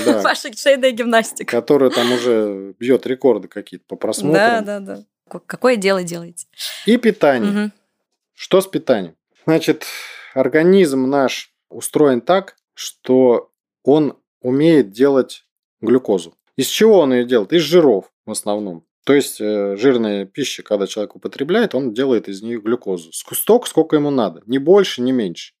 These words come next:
Speaker 1: И чтобы не было нагрузки на биохимические каскады, вообще-то, э, глюкозы много не нужно. Лишний вес люди набирают не от жира, когда жирные едят.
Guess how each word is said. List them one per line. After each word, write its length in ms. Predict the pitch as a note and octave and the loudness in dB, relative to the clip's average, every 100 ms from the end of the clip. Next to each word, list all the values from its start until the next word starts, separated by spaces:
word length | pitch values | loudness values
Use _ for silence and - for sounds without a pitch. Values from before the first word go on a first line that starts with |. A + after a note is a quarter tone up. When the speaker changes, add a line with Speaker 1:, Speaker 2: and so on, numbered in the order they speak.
| - | 2
Speaker 1:
И 300 | G3 F3 B2+ _ - | 6 6 4 _ -14
чтобы 320 | - G3 F#3+ | -2 0 4
не 120 | F3 F3+ | 4 4
было 180 | D#3 | 4
нагрузки 580 | D3 D#3+ D#3+ G3 F3+ - | 2 2 2 2 0 -4
на 240 | A2 C3+ C3 | -2 0 0
биохимические 720 | B2+ B2 D3 D3+ B2+ - B2 | 2 0 0 -4 -4 -4 -2
каскады, 640 | C#3+ C#3 - A3+ D3 F#2 _ - | 0 -2 2 2 2 -6 _ -14
вообще-то, 400 | A2 G3+ G#3 C3 G2+ | -4 0 2 2 0
э, 260 | G#2+ A#2 G#2+ | -6 -8 -6
глюкозы 400 | A#2+ B2+ F#3+ D3 | -4 0 0 2
много 300 | A#2 D3 C#3 | 0 0 2
не 100 | B2+ | 0
нужно. 380 | D3 C#3 G2+ E2+ _ _ _ _ _ | 0 -2 -2 -10 _ _ _ _ _
Лишний 360 | D#3+ A3+ - F#3 | 2 2 4 4
вес 240 | A#3+ C4 | 4 2
люди 220 | G3+ F3+ C#3+ | 2 2 2
набирают 560 | D3 F3 E3+ G#2+ F#2+ | 2 4 6 2 0
не 80 | D#3 | -2
от 120 | E3 | -2
жира, 420 | D3+ G#3+ D3 F2+ _ _ | 0 2 2 0 _ _
когда 240 | - A#2+ B2 | -6 0 2
жирные 480 | C#3+ B2 G2+ G2+ | 4 2 -2 -10
едят. 260 | A2+ A2 F2 | -12 -14 -16